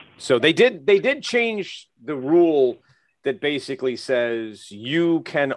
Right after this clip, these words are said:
only compete in the category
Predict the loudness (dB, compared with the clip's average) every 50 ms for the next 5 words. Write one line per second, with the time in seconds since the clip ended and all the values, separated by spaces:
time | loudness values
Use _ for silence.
0 | -2 -2 -2 -2 -2 -6 -8 -8 -10 -8 -8 -6 -6 -8 -10 -12 -10 -8 -6 -6
1 | -8 -8 -12 -16 -20 -20 _ _ _ _ _ -6 -4 -2 -2 -2 -2 -4 -6 -8
2 | -8 -10 _ _ _ _ _ _ _ _ _ _ _ _ _ _ _ -20 _ _
3 | _ _ -16 -10 -6 -6 -4 -6 -6 -6 -2 0 0 2 2 2 2 2 2 4
4 | 4 2 2 0 -2 -2 -4 -6 -6 -8 -8 -10 -14